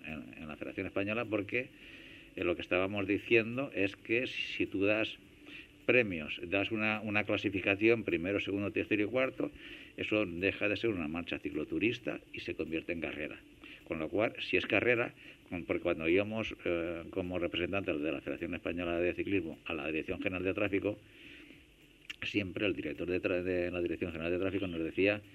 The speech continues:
que una marcha cicloturista deberían de reunir las mismas características que una carrera. Y si eso fuera así, una marcha cicloturista no podría celebrarse, porque de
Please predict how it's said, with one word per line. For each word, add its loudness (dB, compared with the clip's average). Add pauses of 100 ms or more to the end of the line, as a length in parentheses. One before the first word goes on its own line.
(400)
que 0
una 0
marcha -2
cicloturista 2 (480)
deberían 6
de 10
reunir 2
las 2
mismas -4
características 0
que 0
una 0
carrera. -6 (720)
Y 0
si -2
eso -2
fuera 0
así, 2 (400)
una -8
marcha -6
cicloturista -2
no -4
podría 0
celebrarse, -2
porque -6
de -2